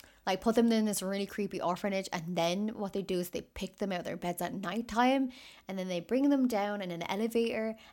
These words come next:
and then they experiment them on a little room. That's what they do. And they come back up, gu-, they come back up, guys, and then they're wearing somebody else's face, or they go bald. That's what happens. Like,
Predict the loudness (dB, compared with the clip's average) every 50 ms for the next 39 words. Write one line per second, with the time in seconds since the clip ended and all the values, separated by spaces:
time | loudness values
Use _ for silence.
0 | _ -8 -6 -4 -4 -4 -4 -4 -4 -6 -8 -10 -10 -10 -8 -8 -8 -4 0 0
1 | 2 2 2 0 -2 -4 -4 -6 -6 -4 -4 -4 -4 -4 -4 -2 -2 -2 -2 -4
2 | -4 -4 -4 -2 -2 -2 -2 -4 -4 -6 -10 -12 _ _ _ _ -16 -16 _ -8
3 | -8 -8 -8 -8 -6 -2 0 2 2 2 4 4 4 4 4 2 -2 -8 -20 -20
4 | _ _ _ _ _ _ _ _ _ _ _ _ _ _ _ _ 0 2 4 4
5 | 4 2 2 0 2 4 6 8 8 6 6 4 -4 -4 -4 -4 0 2 4 4
6 | 4 2 0 -4 -6 -4 -4 -2 -2 -2 -2 -2 -4 -4 -4 -2 -2 0 2 0
7 | 0 -2 -4 -6 -6 -6 -6 -6 -6 -6 -6 -6 -4 -4 -4 -4 -4 -6 -6 -6
8 | -6 -4 -4 -6 -6 -8 -10 -10 -10 -8 -4 -2 0 0 0 -2 -4 -10 -16 -16
9 | -16 -20 -20 -20 -20 -12 -4 -2 0 0 0 0 -2 -2 -4 -6 -6 -6 -6 -6
10 | -4 -4 -4 -4 -4 -6 -8 -10 -12 _ _ _ _ _ _ _ -10 -10 -10 _
11 | _ -10 -8 -8 -6 -6 -6 -4 -4 -4 -4 -6 -8 -14 -14 -14 -12 -10 -8 -8
12 | -8 -10 _ _ _ _ _ _ _ _ _ _ _ 2 4 6 6 4 2